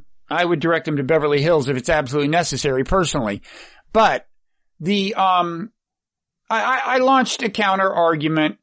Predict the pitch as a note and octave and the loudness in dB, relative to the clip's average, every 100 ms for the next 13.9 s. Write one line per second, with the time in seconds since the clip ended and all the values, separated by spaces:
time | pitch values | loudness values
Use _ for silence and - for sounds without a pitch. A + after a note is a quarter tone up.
0 | _ A3 F#3+ F#3 - C4 B3+ - F#3+ E3 | _ -2 0 -2 0 -2 -2 0 0 0
1 | - _ _ _ _ _ _ _ _ G3+ | -4 _ _ _ _ _ _ _ _ -4
2 | G#3+ B3+ D4 A#3 - - G#3 G3+ G#3 G3 | 0 2 2 2 -4 -4 -4 0 -2 0
3 | G#3 - G#3 F#3+ G#3 F#3+ G#3 A3 A3 G3 | -2 0 -2 0 0 0 2 2 2 2
4 | F#3 F3 F3 - _ - E3+ G3 G3+ F#3+ | 2 2 -2 -10 _ -8 -4 -2 -2 -2
5 | G3+ G3 A#3+ B3 G3 F#3+ F#3 F3+ D#3 F3+ | -2 0 0 0 0 0 0 0 0 0
6 | F3 D#3+ C#3+ E3 D#3+ D#3 C#3 D3+ D3+ D3 | 0 0 0 0 2 2 2 2 2 4
7 | D3 D3 C#3+ C#3 D3+ D3 - C3 A#2 F3 | 2 2 0 0 0 -2 -4 -6 -2 -2
8 | E3 G3 F#3 B3 B3+ F#3+ F#3 F3+ F#3 F#3 | 2 2 2 0 0 -2 -2 -2 -2 -2
9 | - E3+ D3+ D#3 F3+ F3+ F3+ E3+ D#3 C#3 | -4 -6 -6 -2 0 0 0 -2 -2 -4
10 | F3 E3 C#3+ B2+ G3+ G#3+ G#2+ - - _ | -2 0 0 -2 0 0 0 -6 -20 _
11 | _ _ _ _ _ _ _ _ _ D#3+ | _ _ _ _ _ _ _ _ _ -4
12 | D3+ B2+ D#3+ F3+ C#4+ C#4 G3 A#3 D#4 A3 | -2 -2 0 2 2 2 2 4 4 2
13 | D3 - G3+ F#3+ C3 F#2 D2+ - | 0 0 2 2 0 -4 -10 -14